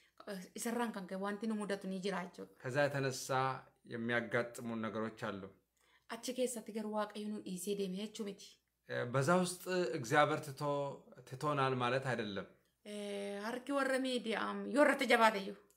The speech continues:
Speaker 2: ምንም እንኳ የሚዲያም እጅ በእስራኤል ላይ ቢከብድም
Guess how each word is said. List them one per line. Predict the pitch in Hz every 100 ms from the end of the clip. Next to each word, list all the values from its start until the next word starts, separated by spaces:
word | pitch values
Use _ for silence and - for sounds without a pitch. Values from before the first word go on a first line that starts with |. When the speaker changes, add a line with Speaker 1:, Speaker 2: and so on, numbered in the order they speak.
| -
Speaker 2:
ምንም | 139 165 170
እንኳ | 165 165 160 160
የሚዲያም | 147 139 143 147 143 127
እጅ | 139 123
በእስራኤል | 123 123 120 131 127
ላይ | 131 127
ቢከብድም | 127 127 120 170